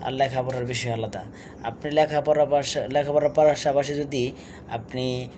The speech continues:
একটা ভালো জবের, একটা জ-, ছোটোখাটো একটা জব করেন, এই জবের যে ক্যারিয়ারটা আছে তা যদি আপনি ফলো করেন যে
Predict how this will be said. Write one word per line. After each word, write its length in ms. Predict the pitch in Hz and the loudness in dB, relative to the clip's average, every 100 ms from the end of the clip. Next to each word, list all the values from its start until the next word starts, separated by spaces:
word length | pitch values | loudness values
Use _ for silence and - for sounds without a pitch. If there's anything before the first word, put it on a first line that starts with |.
| - | -12
একটা 160 | 123 131 | -4 -2
ভালো 280 | 117 135 139 | 0 0 0
জবের, 560 | 127 135 135 131 135 | 4 6 6 6 6
একটা 420 | 120 117 120 139 | 6 2 4 4
জ-, 440 | 131 147 139 123 120 | 4 6 8 8 4
ছোটোখাটো 380 | - 170 156 151 | 2 4 6 4
একটা 120 | 139 | 4
জব 200 | 139 127 - | 2 2 2
করেন, 240 | 117 113 - | 0 0 -6
এই 140 | 107 143 | -6 -2
জবের 440 | 143 151 147 170 | 6 6 6 4
যে 140 | 160 160 | 2 2
ক্যারিয়ারটা 500 | 175 175 160 127 127 | 4 6 6 6 4
আছে 220 | 123 123 | 2 0
তা 300 | 117 - 135 | -4 2 2
যদি 280 | 131 143 139 | 2 0 2
আপনি 200 | 143 139 | 4 2
ফলো 340 | 123 151 151 131 | 2 6 6 6
করেন 320 | 123 110 110 | 2 -2 -2
যে 320 | 120 123 120 | 0 2 2